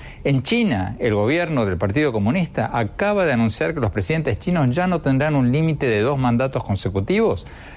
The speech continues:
lo que permite al presidente Xi Jinping quedarse en el poder indefinidamente. En Rusia, en Turquía, en Egipto, también estamos viendo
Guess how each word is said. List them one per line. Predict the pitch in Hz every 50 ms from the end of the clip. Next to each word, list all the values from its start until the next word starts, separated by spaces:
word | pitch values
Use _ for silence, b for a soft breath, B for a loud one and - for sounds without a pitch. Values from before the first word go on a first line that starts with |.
| B -
lo | 127 110
que | 113 123 120 120 120 - - -
permite | 120 117 117 156 196 202 - - 156 127
al | 113 101 92
presidente | 92 107 98 - - 135 156 156 - 135
Xi | 107 - 165 156
Jinping | 147 131 107 107 - 165 175 170 170 165
quedarse | - - 120 107 107 139 156 143 - - 131
en | 113 107
el | 98
poder | 95 - 107 107 127 139 147 - - - - - - - - -
indefinidamente. | - 123 104 98 - - - 104 104 101 95 90 87 87 82 - - - - - - B B B B B B B B
En | 151 165
Rusia, | 180 - 254 226 - - 147 107 90 90 85 - - - - -
en | 135 113
Turquía, | 107 131 123 117 - 202 208 220 196 143 95 87 85 87 - - - -
en | - 113 113
Egipto, | 120 - - 190 208 202 - - - 92 87 95 -
también | - 185 220 254 240 151
estamos | 113 - 117 110 107 98
viendo | 101 110 110 110 107 104 98